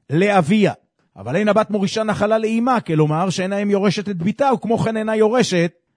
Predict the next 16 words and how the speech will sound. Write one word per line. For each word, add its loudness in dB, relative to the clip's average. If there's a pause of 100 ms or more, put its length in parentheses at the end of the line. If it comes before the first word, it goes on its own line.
(240)
את -2
בנה. 0 (300)
אבל -6
אין 2
לומר 4
שאינה 0
מורישה 4
לאף 0
אחד 0
משני -2
המטות, 2
שאם -2
כן 0
מי 2
יירש 2
אותה? 2